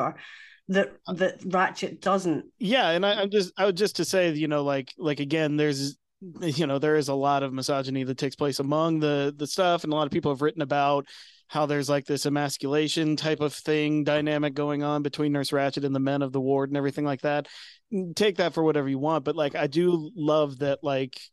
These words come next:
Speaker 2: when I think about, you know, what's the backstory of what makes somebody like this, I'm
Speaker 1: Mm-hmm.
Speaker 2: glad that Ted Lasso gave us something similar to that, but gave us reasoning and gave us a way to walk through how that changes. Um,
Speaker 1: Yeah,
Speaker 2: which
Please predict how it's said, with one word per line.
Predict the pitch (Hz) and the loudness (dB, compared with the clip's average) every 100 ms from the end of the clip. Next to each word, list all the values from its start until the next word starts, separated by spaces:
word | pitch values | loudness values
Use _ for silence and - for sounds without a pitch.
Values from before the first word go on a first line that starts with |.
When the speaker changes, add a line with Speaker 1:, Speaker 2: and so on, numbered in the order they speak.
| _ | _
Speaker 2:
when | 151 160 160 | -2 0 2
I | 147 | 0
think | 143 180 | -2 -2
about, | 165 143 139 | 0 0 0
you | 143 | -2
know, | 135 | -4
what's | 135 156 - | 0 -2 0
the | 143 | -2
backstory | 139 139 - 139 127 | -2 -2 -4 -4 -4
of | 120 | -8
what | 127 143 139 | -2 -2 0
makes | 139 139 | -4 -4
somebody | - 147 135 | -4 -2 -4
like | 127 127 139 - | -2 -2 -4 -2
this, | 175 180 - - - - _ | 0 0 -6 -14 -20 -20 _
I'm | 202 | 2
Speaker 1:
Mm-hmm. | 190 | 4
Speaker 2:
glad | 185 185 | 4 2
that | 180 | 0
Ted | - 160 | -2 0
Lasso | 147 151 151 143 | 2 0 0 -2
gave | 123 147 151 | 0 0 0
us | 151 | -2
something | - 151 151 139 | -2 -2 -2 -2
similar | - - 240 254 | -2 0 2 2
to | 208 151 | 2 0
that, | 143 143 143 | 2 0 0
but | 147 | -4
gave | 123 165 196 | -2 0 2
us | 202 185 | 2 0
reasoning | 170 175 165 160 | 0 0 0 0
and | 147 | 0
gave | 143 190 | 2 2
us | 196 180 - | 2 0 0
a | 156 | 0
way | 143 135 165 165 156 147 | 2 4 4 4 0 0
to | 147 | -4
walk | 139 143 143 - | 0 0 0 -4
through | - 156 147 135 - _ | -2 2 4 2 -2 _
how | - 160 | -2 0
that | 143 127 | 0 -4
changes. | - 139 127 127 123 - - | -4 -4 -6 -6 -6 -6 -4
Um, | 143 135 139 | -4 -2 -2
Speaker 1:
Yeah, | 185 175 | -2 -2
Speaker 2:
which | 160 | -4